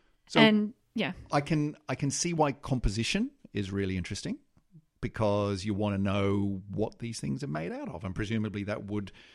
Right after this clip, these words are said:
Speaker 1: tell you or a-, add a bit to the story of, of both where they came from and where the solar system came from and all of that.
Speaker 2: Absolutely. We're talking about origins. So at this point, I think it's a really nice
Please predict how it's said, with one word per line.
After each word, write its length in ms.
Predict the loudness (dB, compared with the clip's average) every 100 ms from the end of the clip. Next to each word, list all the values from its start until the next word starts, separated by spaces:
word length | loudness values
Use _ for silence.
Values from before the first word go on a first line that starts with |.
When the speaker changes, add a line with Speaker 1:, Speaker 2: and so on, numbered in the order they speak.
| -20 -16 -4
Speaker 1:
tell 220 | -2 0
you 380 | 2 2 0 0
or 160 | 2 4
a-, 220 | 4 4
add 100 | 2
a 40 |
bit 220 | 2 0 -4
to 100 | -6
the 100 | -4
story 500 | -2 0 2 2 2
of, 320 | 0 -4 -10
of 420 | -6 -4 -4 -10 -14 -6
both 220 | -6 -6 -6
where 240 | -2 -2
they 200 | -2 -2
came 260 | -2 -2 -2
from 200 | -2 -2
and 120 | -2
where 140 | -4
the 100 | -6
solar 340 | -6 -6 -6 -8
system 560 | -10 -10 -10 -8 -10 -16 _
came 220 | -14 -12
from 300 | -12 -10 -10
and 100 | -4
all 60 | 0
of 60 | 2
that. 100 | 2
Speaker 2:
Absolutely. 600 | 0 -2 2 2 2 -2
We're 120 | -2
talking 360 | 2 2 4 4
about 240 | 4 2 2
origins. 720 | 0 0 -2 -6 -8 -8 -10 -16 _ -20 -20 -18 -20 -2
So 380 | 6 8 8 6
at 120 | 0 0
this 140 | 0
point, 340 | 2 4 4
I 60 | 2
think 200 | 0 0
it's 100 | -2
a 60 | 0
really 260 | 4 4
nice 640 | 4 2 0 -2 -10 -12